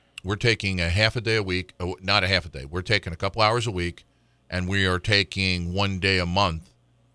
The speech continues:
to, to pull the machines down. So ha-, one day a week, we are cleaning the machines. We're doing some light servicing.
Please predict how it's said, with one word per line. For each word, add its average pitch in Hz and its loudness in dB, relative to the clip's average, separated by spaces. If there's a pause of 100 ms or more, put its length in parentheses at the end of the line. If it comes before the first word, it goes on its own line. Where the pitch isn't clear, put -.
(480)
to, 87 -8 (100)
to 98 -4
pull 104 -2
the 92 -2
machines 90 -2
down. 85 0
So 78 -2
ha-, 87 -2
one 95 0
day 120 6
a 123 4
week, 98 0 (100)
we 95 0
are 87 2
cleaning 107 -2
the 98 -2
machines. 87 -4
We're 82 -10
doing 85 -6
some 80 -10
light 90 -2
servicing. 82 -6